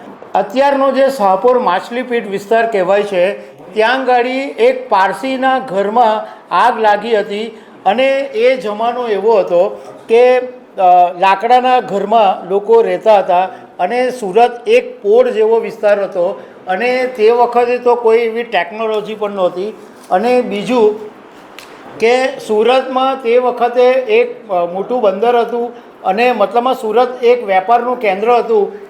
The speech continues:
એટલે આ, આજુબાજુના વિસ્તારોમાં મોટા મોટા ગોડાઉનો પણ હતા. હવે જે પ્રમાણે માહિતી મળી છે એ પ્રમાણે અઢારસો ને સાડ-, અ, ચોવીસ એપ્રિલ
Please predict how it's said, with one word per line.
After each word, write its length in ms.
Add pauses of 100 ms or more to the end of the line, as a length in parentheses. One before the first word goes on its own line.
એટલે 300
આ, 480
આજુબાજુના 640
વિસ્તારોમાં 640
મોટા 260
મોટા 240
ગોડાઉનો 520
પણ 220
હતા. 240 (680)
હવે 280
જે 300
પ્રમાણે 580 (120)
માહિતી 800
મળી 400
છે 320 (360)
એ 140
પ્રમાણે 580
અઢારસો 560
ને 180
સાડ-, 280
અ, 200 (360)
ચોવીસ 560
એપ્રિલ 500